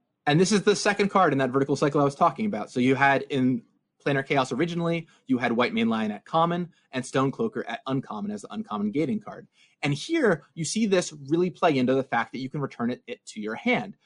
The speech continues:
Because if you have three mana available, you can cast it, exile a card from a graveyard, and pick it back up. So this is an interesting card in that you can use it in a lot of different ways. You can either play it as just an aggressive three two flyer, return your two drop to your hand, something like that.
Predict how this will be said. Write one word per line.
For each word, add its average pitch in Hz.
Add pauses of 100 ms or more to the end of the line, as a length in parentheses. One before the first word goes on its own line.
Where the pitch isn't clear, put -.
(240)
Because 151
if 196
you 262
have 226
three 196
mana 156
available, 123 (280)
you 151
can 151
cast 208
it, 127 (280)
exile 175
a 175
card 175
from 151
a 131
graveyard, 135
and 127
pick 135
it 127
back 123
up. 135 (300)
So 180 (160)
this 190
is -
an 226
interesting 185
card 185
in 135
that 127
you 127
can 143
use 131
it 139
in 131
a 131
lot 110
of 107
different 113
ways. 139 (220)
You 170
can -
either 156
play 160
it 139
as 127
just -
an 120
aggressive 120
three 147
two 135
flyer, 120
return 117
your 113
two 127
drop 117
to 117
your 110
hand, 107
something 113
like 101
that. 92